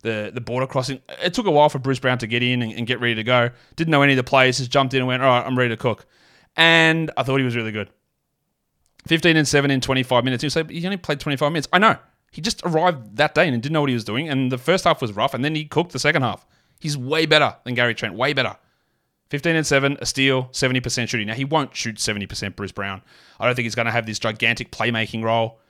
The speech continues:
but I do think that he will take that starting job away from Gary Trent, who, by the way, this team does not value that highly, Gary Trent.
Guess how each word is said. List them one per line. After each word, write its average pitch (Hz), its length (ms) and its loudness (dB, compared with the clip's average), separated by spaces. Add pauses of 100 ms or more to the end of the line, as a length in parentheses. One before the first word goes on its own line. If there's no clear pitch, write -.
(160)
but 165 120 2
I - 20 6
do 190 180 0
think 175 200 -6
that 135 80 -4
he 139 80 -2
will 123 60 -2
take 123 200 0
that 117 160 -4
starting 113 340 0
job 107 140 -4
away 110 160 -2
from 110 140 -8
Gary 101 180 -4
Trent, 113 180 -4
who, 269 140 0
by 151 200 2
the 147 80 2
way, 123 220 4 (220)
this - 100 -6
team 180 180 -2
does 131 120 -4
not 143 160 -4
value 127 260 0
that 120 120 0
highly, 120 260 0
Gary 101 180 -6
Trent. 101 240 -10